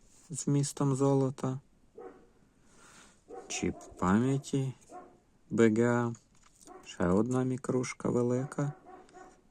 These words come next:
і багато маленьких дрібних. Як вам краще показати? Ось тут,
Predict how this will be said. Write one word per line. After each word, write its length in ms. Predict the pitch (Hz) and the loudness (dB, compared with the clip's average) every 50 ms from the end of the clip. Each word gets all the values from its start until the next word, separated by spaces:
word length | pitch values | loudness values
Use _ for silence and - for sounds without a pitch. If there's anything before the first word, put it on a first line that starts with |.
| _ _ - - - - - - _ _ _ | _ _ -20 -20 -20 -20 -20 -20 _ _ _
і 320 | - - - 151 147 143 | 2 4 6 6 6 4
багато 720 | 131 107 - 87 87 98 101 104 104 107 107 - - - | 4 4 2 2 4 4 4 4 4 4 2 -2 -2 -2
маленьких 840 | 92 87 87 82 85 87 92 92 92 92 90 90 85 - 82 80 80 85 | -2 0 0 2 2 2 4 4 4 4 2 2 0 -2 -4 -4 -4 -4
дрібних. 760 | 85 85 82 78 80 87 80 80 78 76 - - - - - - - _ - - - - - - - - - - - - - - - - - - - - - - - - - _ _ - - - - - - - - - - _ _ - | 0 0 0 2 2 2 2 2 2 0 -4 -6 -14 -20 -20 -20 -20 _ 0 2 4 4 4 2 0 -6 -8 -8 -16 -20 -20 -20 -20 -20 -20 -20 -20 -20 -20 -20 -20 -20 -20 _ _ -20 -20 -20 -20 -20 -20 -20 -20 -20 -20 _ _ -18
Як 300 | - - - - - - | -14 -14 -14 -14 -12 -10
вам 140 | - - - | -10 -8 -8
краще 460 | - - - - - - - - - _ | -8 -8 -8 -8 -6 -6 -6 -8 -8 _
показати? 680 | - - - - - - - - - - - - - | 4 6 6 6 6 2 -4 -8 -8 -8 -8 -8 -8
Ось 380 | - - - - - - - - - | -8 -8 -8 -8 -10 -12 -12 -14 -4
тут, 520 | - - 135 135 135 135 - - - - | 2 4 4 4 4 2 -2 -10 -16 -18